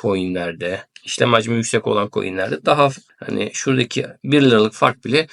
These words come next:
milyar dolarlara, milyon dolarlara tekabül edebiliyor. Burayı hani küçük görmeyelim. Burada ne aramamız gerekir bu tarz durumlarda? Yani işleme giriş anında ani hareket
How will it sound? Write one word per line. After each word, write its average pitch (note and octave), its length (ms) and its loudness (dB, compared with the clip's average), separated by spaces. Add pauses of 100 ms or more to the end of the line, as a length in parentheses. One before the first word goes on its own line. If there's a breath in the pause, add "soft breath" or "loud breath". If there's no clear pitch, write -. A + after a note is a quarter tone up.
(240 loud breath)
milyar B2 400 4
dolarlara, F2+ 420 0
milyon C3 340 4
dolarlara G2 440 0
tekabül B2+ 440 -4 (260 loud breath)
edebiliyor. A2 600 -2
Burayı A2 340 0
hani G#2 280 0
küçük - 260 -12
görmeyelim. F2+ 560 -2 (220)
Burada F#3+ 260 -2
ne G#3 140 2
aramamız A2+ 540 2
gerekir G2 380 -4
bu A2+ 100 -6
tarz G2+ 220 2
durumlarda? F#2+ 520 -4
Yani D#3+ 180 2
işleme D#3 400 -2
giriş D#3+ 320 -2
anında C#3+ 500 0 (520 loud breath)
ani E3+ 360 4
hareket D#3 500 0